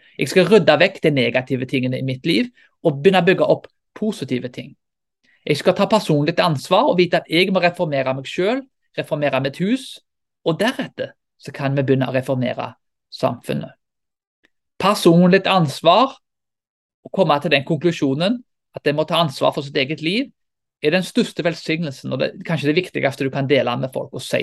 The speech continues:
til folk. Om en gjør det motsatte, ikke tar personlig ansvar, så kan det faktisk lede til mentale lidelser. Forhåpentligvis så har dette vært en oppbyggelig episode, og forhåpentligvis så, så vil folk etter å ha hørt dette, kanskje i hvert fall, eh,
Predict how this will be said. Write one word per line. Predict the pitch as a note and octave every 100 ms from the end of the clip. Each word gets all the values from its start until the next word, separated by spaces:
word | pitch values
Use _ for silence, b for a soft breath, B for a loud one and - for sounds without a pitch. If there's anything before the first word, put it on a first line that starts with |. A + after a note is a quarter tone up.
| C3
til | C3
folk. | - - _ - _ _ _ _ _ _ _ _
Om | - D#3 D#3
en | D#3
gjør | C#3+
det | F3
motsatte, | F3 A#3+ - C3 - -
ikke | D#3+ C#3
tar | B2
personlig | B2+ C3 C3 C3
ansvar, | C#3 C3 - A3
så | - C#3
kan | E3 B3+
det | -
faktisk | - C#3
lede | D3+ C3+
til | C#3
mentale | C3+ C3 A#2 A#2+
lidelser. | B2 B2 C3+ - - _ _ _ _ _ _ _ _ _ _ _ _ _ _ _ _ _ _ _ _ _ _ -
Forhåpentligvis | A3+ A3+ G#3+ C4+ D#4
så | F#3+
har | F#3 E3 D#3+
dette | D#3+ D#3
vært | D3+ - -
en | D#3 E3
oppbyggelig | B2+ D#3 C3 C#3 C#3+
episode, | C#3 C#3 E3+ C3 E3+ C#4 - _ _ _ D3+
og | C#3+ C#3 C#3 -
forhåpentligvis | D3+ D3+ F3 F4+ -
så, | -
så | - E3+
vil | A3+ -
folk | D#3+ D3 -
etter | C#3+
å | C3+
ha | D#3
hørt | -
dette, | B2+ A#2+ B2 _ _ _ _ -
kanskje | A#3 E3+ -
i |
hvert | E3
fall, | E3 D#3 D3
eh, | C#3+ C#3+